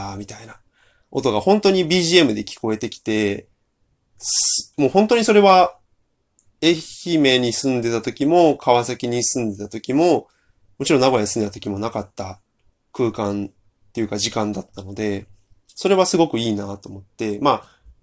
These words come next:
もちろん東かがわ市でなければそれがないかっていうと多分そうではないんですけど、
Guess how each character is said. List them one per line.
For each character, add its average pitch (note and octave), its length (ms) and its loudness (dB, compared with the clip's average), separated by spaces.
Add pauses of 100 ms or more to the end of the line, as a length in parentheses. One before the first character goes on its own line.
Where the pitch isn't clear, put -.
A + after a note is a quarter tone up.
(160)
も G3+ 60 -2
ち F#4 100 4
ろ D#4 80 4
ん D4 40 2
東 D4 340 0
か G#3+ 100 4
が A3 120 4
わ A#3+ 80 6
市 D3+ 120 -2
で A#2+ 80 2
な B2 140 2
け A#2+ 100 2
れ G#2+ 80 2
ば G2+ 80 -2
そ A#2 140 -4
れ A2+ 100 0
が A2 320 0
な C3+ 80 4
い B2 80 2
か G2+ 140 -8
っ F#2+ 60 -14
て - 180 -14
い G#2 40 -4
う G2 40 -10
と G#2 100 -14
多 B2+ 100 -2
分 G2+ 120 -6
そ C3+ 140 0
う - 20 0
で G#2 80 0
は G2 80 -10
な G2 100 -10
い F#2+ 60 -12
ん F#2+ 80 -16
で F#2+ 80 -18
す - 80 -8
け G#2 100 -8
ど、 G#2 380 -4